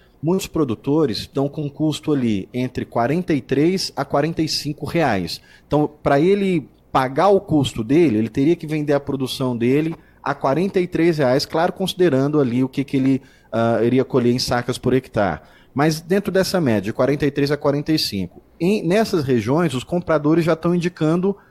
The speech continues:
abaixo disso. Se você pegar aí a paridade de exportação pra Rio Verde, Goiás, por exemplo, que é uma praça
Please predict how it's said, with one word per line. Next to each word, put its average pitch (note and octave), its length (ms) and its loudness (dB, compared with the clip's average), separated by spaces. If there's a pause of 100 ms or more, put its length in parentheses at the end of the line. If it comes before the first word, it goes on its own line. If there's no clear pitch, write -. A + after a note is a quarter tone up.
(200)
abaixo E3 480 0
disso. F3 420 -2 (300)
Se B2+ 100 -6
você D#3 260 2
pegar F3+ 320 2
aí F3 220 0
a C3 120 0
paridade C#3+ 600 0
de A#2+ 80 -8
exportação B2+ 720 -2
pra - 180 -2
Rio E3 220 0
Verde, A#2+ 380 0
Goiás, G#2+ 400 2
por G#2 160 -2
exemplo, B2 280 0
que - 80 -6
é - 20 0
uma A2 120 0
praça A2 580 0